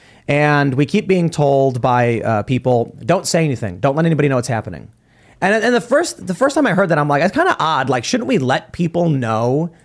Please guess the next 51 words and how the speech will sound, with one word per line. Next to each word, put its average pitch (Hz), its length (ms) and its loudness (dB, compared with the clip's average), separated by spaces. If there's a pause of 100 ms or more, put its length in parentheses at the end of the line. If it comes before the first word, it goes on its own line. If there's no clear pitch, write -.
that 131 160 0
there 143 120 0
are 131 40 -2
people 143 220 -2
trying 143 220 -2
to 123 120 -4
murder 120 380 0
us?" - 360 -2 (300)
'Cause 151 180 0
then, 190 200 2
like, 170 280 0
I 156 60 0
don't 202 120 0
know, 127 180 2
it 143 60 0
just 147 180 -6
feels 170 260 2
like 139 340 0
if 135 140 -6
something 147 280 -2
happens, 120 640 -4
no 123 160 0
one 131 80 0
will 123 60 -2
be 123 100 -2
prepared 117 440 -4
for 165 220 2
it. 160 100 -2
We 120 80 -2
should 117 160 -4
be 123 100 0
like, 113 200 -2
"Hey, 127 140 -2
guys, 110 300 -2
these 117 160 -8
threats 123 260 -4
are 110 40 -6
real. 110 160 -2
They're 98 120 -4
happening." 107 380 -6 (640)
And 190 80 2
what 196 60 2
we 196 80 4
kept 240 180 0
being 196 160 2
told 220 300 4
was, 151 360 2
If 147 140 -2
you 127 80 -2
say 175 300 2
it, 208 180 -6